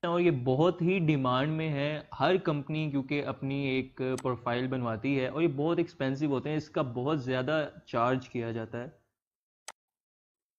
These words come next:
जैसे आप एक, ये मैं आपको ऐड दिखा रहा हूँ जो कि Facebook पर है। अब इसने देखें यहाँ पर लिखा हुआ है company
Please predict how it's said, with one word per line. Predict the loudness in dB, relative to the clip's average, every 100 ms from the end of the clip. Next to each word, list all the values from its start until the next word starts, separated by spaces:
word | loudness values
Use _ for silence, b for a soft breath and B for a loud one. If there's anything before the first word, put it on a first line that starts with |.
| _ _ _ -20 _ _ _ _ _ _ _ _ _ _ _ -20 -6
जैसे | -4 2 2
आप | 4 2
एक, | 0 0 0
ये | 2 4 4 2
मैं | 2
आपको | 0 0 2
ऐड | 2 4
दिखा | 2 0 0
रहा | 0
हूँ | -2
जो | 0
कि |
Facebook | -2 0 -2 -2
पर | -4
है। | -4 -8 -6
अब | 0 0
इसने | 0 2
देखें | 2 2
यहाँ | 0
पर | 2
लिखा | 2 2
हुआ | 0
है | 0
company | -4 -4 -2 -2